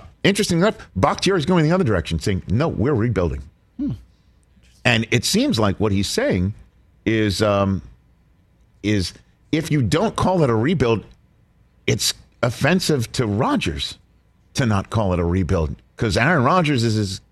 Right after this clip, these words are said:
Speaker 1: great as they come. And if you're replacing with somebody who's never done it for a full season before, let alone only one start before,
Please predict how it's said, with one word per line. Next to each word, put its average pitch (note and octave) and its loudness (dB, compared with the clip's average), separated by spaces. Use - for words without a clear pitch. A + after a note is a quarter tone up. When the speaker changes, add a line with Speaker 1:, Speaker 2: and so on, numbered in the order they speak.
Speaker 1:
great C#3 0
as G#2+ 0
they A2 2
come. C#3+ 0
And A2 2
if A2+ -2
you're A#2 2
replacing C3+ 0
with A#2 0
somebody B2+ 2
who's G#2 2
never A#2 2
done A#2+ 2
it A#2+ 0
for A2+ 0
a G#2+ 0
full B2 0
season E3+ 0
before, F#2+ 0
let A#2+ 0
alone A#2 2
only A2+ 2
one G2+ 0
start E3 0
before, F#2 0